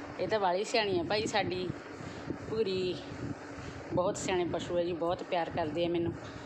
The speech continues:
ਜਦੋਂ ਵੀ ਮੈਂ ਕੋਲੇ ਆ ਜਾਂਦੀ ਹੈਗੀ, ਬਸ ਇਹਨਾਂ ਨੂੰ ਐਂ ਹੋ ਜਾਂਦਾ ਕਿ ਵੀ ਹੁਣ ਸਾਡੇ ਕੋਲੇ ਆ ਗਏ, ਸਾਡਾ ਸਿਰ ਪਲੋਸੇ, ਮੈਨੂੰ ਖੁਰਕ ਕਰੇ ਸਾਡੇ। ਆ ਦੇਖੋ, ਹਾਂ,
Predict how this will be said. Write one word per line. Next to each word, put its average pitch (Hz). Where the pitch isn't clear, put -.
ਜਦੋਂ 175
ਵੀ 202
ਮੈਂ 185
ਕੋਲੇ 175
ਆ 165
ਜਾਂਦੀ 170
ਹੈਗੀ, 165
ਬਸ 165
ਇਹਨਾਂ 180
ਨੂੰ 190
ਐਂ 170
ਹੋ 160
ਜਾਂਦਾ 160
ਕਿ 160
ਵੀ 165
ਹੁਣ 170
ਸਾਡੇ 165
ਕੋਲੇ 170
ਆ 156
ਗਏ, 160
ਸਾਡਾ 170
ਸਿਰ 170
ਪਲੋਸੇ, 170
ਮੈਨੂੰ 180
ਖੁਰਕ -
ਕਰੇ 175
ਸਾਡੇ। 165
ਆ 160
ਦੇਖੋ, 147
ਹਾਂ, 269